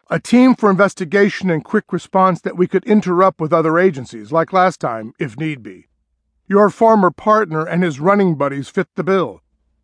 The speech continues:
They can take the lead and take the credit." "But you'll be guiding them the whole way, and I'll be your hand on the wheel," Moore finished for him.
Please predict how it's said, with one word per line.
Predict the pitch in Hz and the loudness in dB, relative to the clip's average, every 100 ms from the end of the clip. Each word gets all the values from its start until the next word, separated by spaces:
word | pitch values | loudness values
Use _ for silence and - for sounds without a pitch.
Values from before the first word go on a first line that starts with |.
| _ | _
They | 185 226 | -2 0
can | 208 | 0
take | - 226 202 | 0 0 0
the | 180 | -2
lead | 160 160 | 0 0
and | 156 - | -2 -6
take | 175 - | -6 -8
the | 151 | -6
credit." | 208 180 117 _ _ _ _ _ _ _ _ - | -4 -4 -6 _ _ _ _ _ _ _ _ -2
"But | 185 294 | -2 0
you'll | 202 196 190 | 0 2 2
be | 185 | 0
guiding | 165 208 208 208 185 | 0 0 2 0 -2
them | 170 170 | -4 -4
the | 170 147 | -4 -2
whole | 165 165 165 165 | -2 -2 -4 -4
way, | 170 156 127 117 _ _ - | -4 -4 -8 -12 _ _ -10
and | 165 | -2
I'll | 175 196 196 | 0 0 0
be | 175 | -2
your | 180 160 | -2 -4
hand | 135 190 175 175 175 | -4 -4 -4 -4 -4
on | 160 160 | -6 -6
the | 151 | -6
wheel," | 165 196 151 107 113 | -4 -4 -6 -8 -10
Moore | 156 147 139 | -6 -6 -6
finished | 131 165 135 - | -8 -10 -10 -14
for | 131 127 | -14 -12
him. | 123 135 | -12 -14